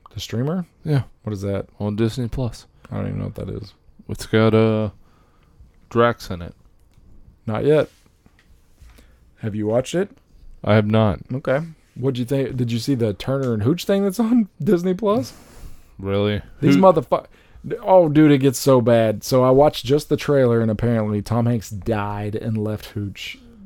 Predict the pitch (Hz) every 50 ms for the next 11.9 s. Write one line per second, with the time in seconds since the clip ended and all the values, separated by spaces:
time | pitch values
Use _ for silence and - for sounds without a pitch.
0 | 123 113 101 - - 110 101 104 101 98 92 98 98 - _ _ _ _ _ _
1 | _ _ _ _ _ - 113 107 101 - - - 110 101 98 92 92 - - _
2 | _ - 127 120 104 - - - 117 113 113 131 143 143 - - - - - -
3 | _ - - - - - 127 123 117 - - 113 110 104 101 127 123 123 117 117
4 | 101 120 127 123 - - 110 101 - - - 120 98 117 110 107 107 110 117 123
5 | 120 - _ - - 131 127 135 139 139 135 123 135 127 120 113 - - - 139
6 | 127 139 143 143 139 127 135 143 151 147 143 120 135 117 - - 135 131 127 -
7 | 123 117 113 113 131 135 131 139 143 131 120 120 117 110 107 104 104 101 101 104
8 | 101 104 104 104 104 104 101 110 - - _ _ _ _ _ _ _ _ _ _
9 | _ _ _ _ 98 107 107 104 104 101 98 98 98 98 98 95 95 98 98 98
10 | 95 87 - _ _ - - _ _ _ _ _ _ _ _ _ _ _ _ -
11 | 131 131 123 117 - 127 120 113 110 107 107 107 104 98 104 101 101